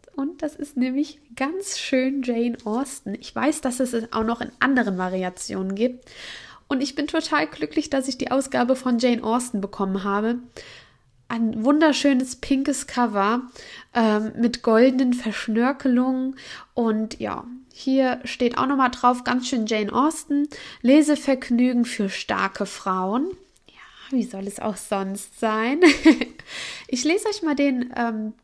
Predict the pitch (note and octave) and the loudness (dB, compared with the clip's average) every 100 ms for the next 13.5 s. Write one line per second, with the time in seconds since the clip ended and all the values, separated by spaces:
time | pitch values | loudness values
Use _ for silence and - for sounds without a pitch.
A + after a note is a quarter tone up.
0 | _ _ B3 A3+ D#4+ F4 G3 - F#3 - | _ _ -2 2 2 2 -6 -10 -10 -10
1 | G3 F#3+ F#3 F#3 G3 - B3 B3+ - C4+ | -10 -8 -10 -10 -12 -8 -6 -6 -6 -4
2 | A#3+ A3 A#3+ A3 - A3 G#3+ A3 A3+ G3+ | -4 -4 -6 -6 -6 -8 -8 -10 -8 -10
3 | - - G#3 G#3+ B3 B3+ - - - - | -10 -10 -10 -8 -8 -8 -10 -18 -14 -10
4 | G3+ - D4+ C4 A#3 - A#3+ - - - | -8 -4 -2 -2 -6 -12 -12 -12 -12 -10
5 | G#3 A#3+ D#4 D#4+ A3+ A3 G3 G3 G3+ - | -8 -4 -4 -2 -2 -2 -4 -4 -8 -8
6 | A#3+ - C#4+ D4 D4+ D4+ - - - - | -8 -2 0 0 0 -4 -18 -18 -18 -16
7 | - G3+ G3+ - C4 B3 - A#3+ G#3 - | -10 -8 -10 -10 -10 -8 -6 -4 -4 -8
8 | - A3 - - - C4+ B3+ A#3+ B3 B3 | -14 -16 -16 -18 -12 -10 -6 -6 -4 -2
9 | B3 A3+ G#3+ G#3+ A3+ B3 - G#3+ - - | -2 -2 -4 -4 -4 -6 -6 -10 -12 -8
10 | C#4+ E4 D4+ C4+ B3+ - C4 B3 A3 A#3 | 0 2 2 0 0 2 2 2 2 0
11 | A3+ G#3 G#3+ G#3 F#3+ F#3+ G3+ G#3+ - - | 0 -4 -2 -2 -2 -2 -2 -4 -6 -8
12 | F#3 A#3 - _ - - - - - A#3+ | -6 -8 -12 _ -20 -18 -18 -20 -4 2
13 | A#3+ A#3+ A#3+ B3+ | 4 4 0 -4